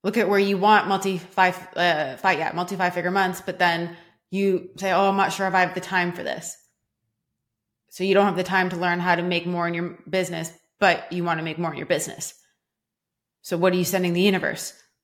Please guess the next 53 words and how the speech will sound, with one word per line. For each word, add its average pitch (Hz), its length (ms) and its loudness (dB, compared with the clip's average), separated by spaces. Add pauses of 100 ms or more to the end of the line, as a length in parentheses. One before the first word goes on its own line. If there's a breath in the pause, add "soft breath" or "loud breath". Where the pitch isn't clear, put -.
(140)
"I 190 120 4
don't 185 140 2
have 180 160 -2
time 175 400 0
to 180 80 -8
make 170 140 -6
more 170 100 -2
in 160 60 -6
my 160 60 -6
business." 175 360 -2
So 170 120 -6
what 170 120 0
does 170 200 -2
it 175 60 -6
give 190 160 2
you? 156 200 -6 (320)
Not 175 160 0
making 165 240 -4
more 160 120 -4
in 156 60 -8
your 156 80 -8
business. 165 380 -2 (1500)
Nine 202 260 6
times 208 320 4
out 190 120 6
of 175 60 -4
ten, 190 200 0
I 175 60 4
would 180 120 2
say 185 100 -2
nine 180 240 2
point 180 200 -6
nine 180 280 2
times 170 280 -4
out 156 120 -4
of 151 60 -10
ten, 185 360 -4 (300 loud breath)
you're 180 120 0
probably 175 460 2
too 170 140 -8
comfortable. - 560 -14 (1300)
And 214 360 4
you're 202 120 2
probably 196 640 4
not 175 240 0
being 180 160 -2
fully 175 280 -4
honest 175 480 -4
where 175 240 0
you're 175 400 0
not 175 400 0
in 180 120 -6
congruency - 720 -10